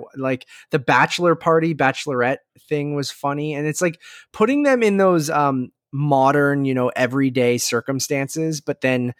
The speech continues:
throwing it, that D C universe lens on it, I think is really interesting and really, really funny. Like you said, they're these mundane kind of everyday things that, you know, a regular Joe Schmo would go through in their lives,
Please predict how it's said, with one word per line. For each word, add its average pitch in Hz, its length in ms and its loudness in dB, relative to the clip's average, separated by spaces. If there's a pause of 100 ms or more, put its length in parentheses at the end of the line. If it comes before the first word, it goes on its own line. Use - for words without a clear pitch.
(420)
throwing 156 340 2
it, 151 200 0
that 135 320 0
D 143 140 -2
C 139 220 -2
universe 123 720 2
lens 107 460 0
on 139 260 2
it, 175 200 2
I 127 100 2
think 127 300 -2
is 110 160 0
really 113 400 0
interesting 110 580 -4
and 104 180 -6
really, 107 240 -6
really 101 260 -4
funny. 104 460 -4
Like 127 220 -2
you 143 60 -4
said, 131 200 -2
they're 127 120 -2
these 123 240 -2
mundane 127 720 2
kind 131 180 -2
of 127 140 -2
everyday 120 560 0
things 123 400 -4
that, 110 180 0
you 117 80 -6
know, 113 280 -4 (280)
a 131 100 0
regular 131 540 2
Joe 123 280 2
Schmo 123 500 0
would 113 180 -6
go 120 200 2
through 160 360 0
in 131 80 0
their 113 160 0
lives, 113 520 2